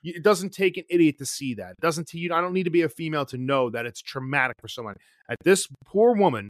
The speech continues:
went through a traumatic experience with, with five guys. And, and, and they should be prosecuted if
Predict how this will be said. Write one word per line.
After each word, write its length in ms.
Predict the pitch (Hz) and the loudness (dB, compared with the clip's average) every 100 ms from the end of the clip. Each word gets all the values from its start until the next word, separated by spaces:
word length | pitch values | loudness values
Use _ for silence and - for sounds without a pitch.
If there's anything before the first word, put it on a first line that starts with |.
| _ _ _ _ _ _ - | _ _ _ _ _ _ -10
went 300 | 131 196 190 | 2 2 4
through 140 | 185 | 2
a 40 | 151 | 0
traumatic 520 | - 139 165 220 214 | -2 -4 0 0 -2
experience 800 | 202 - - 165 127 110 110 - - _ _ _ _ _ | -6 -8 0 2 2 -2 -6 -14 -16 _ _ _ _ _
with, 400 | 143 147 151 160 | -16 -4 0 0
with 160 | 147 151 | 0 -2
five 320 | - 175 180 | 2 2 2
guys. 500 | 151 127 90 - - _ _ _ _ _ | 2 0 -4 -10 -14 _ _ _ _ _
And, 280 | 156 151 147 147 | 0 0 -2 -6
and, 180 | 151 | -6
and 180 | 143 139 | -6 -2
they 140 | 143 170 | 2 2
should 240 | - 156 | 2 -4
be 180 | 156 135 | -2 -2
prosecuted 840 | - 156 196 - 196 208 196 208 - | 0 2 4 2 -6 -6 -4 -6 -4
if 180 | 147 | -6